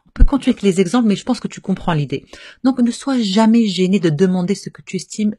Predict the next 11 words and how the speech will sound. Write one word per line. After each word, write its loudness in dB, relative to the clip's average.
être -10
le -4
juste -8
prix -4
pour -12
ton -10
travail. -4
Parce -8
que -2
tu -6
offres -6